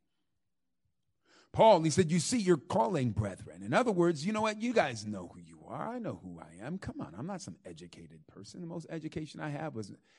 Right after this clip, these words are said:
N S Dat, Thirty-second Street. In case you're wondering, that's dental tech school, which I barely passed.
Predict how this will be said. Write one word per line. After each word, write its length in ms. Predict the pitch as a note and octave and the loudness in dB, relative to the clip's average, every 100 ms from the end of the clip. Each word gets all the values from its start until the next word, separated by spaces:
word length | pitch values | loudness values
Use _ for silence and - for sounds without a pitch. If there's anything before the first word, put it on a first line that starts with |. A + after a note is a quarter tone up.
| _ | _
N 180 | - E3+ | -8 -6
S 200 | D#3+ B2+ | -6 -8
Dat, 360 | A2+ D3 D3+ C3+ | -6 -4 -4 -6
Thirty-second 640 | D#3 D3 C#3 A#2 B2+ B2+ | -8 -8 -8 -10 -10 -12
Street. 380 | - - G#2 - _ _ _ _ _ _ _ _ _ _ _ _ _ _ _ _ _ _ _ _ _ _ _ _ _ _ _ _ _ _ _ | -16 -16 -16 -16 _ _ _ _ _ _ _ _ _ _ _ _ _ _ _ _ _ _ _ _ _ _ _ _ _ _ _ _ _ _ _
In 60 | _ | _
case 280 | C3 A2 - | -6 -6 -6
you're 80 | |
wondering, 400 | G#2 B2 G#2+ F2 | -6 -4 -4 -6
that's 360 | F#2 G#2+ - - _ _ _ _ - - | -8 -8 -10 -16 _ _ _ _ -20 -12
dental 500 | G2+ C3 C3+ F2 E2 _ _ _ | -2 0 0 -6 -14 _ _ _
tech 280 | - G#2 - | -4 -4 -6
school, 680 | - - B2+ A2+ F2+ E2+ _ _ _ _ _ _ _ _ _ | -14 -12 -8 -8 -10 -16 _ _ _ _ _ _ _ _ _
which 220 | F#2+ G2 | -14 -8
I 100 | A#2 | -4
barely 540 | A2+ E2+ A#2+ C3+ A2+ G2+ | -4 2 4 6 4 0
passed. 600 | G#2 A#2+ F#2+ F2+ - | 0 -4 -6 -12 -20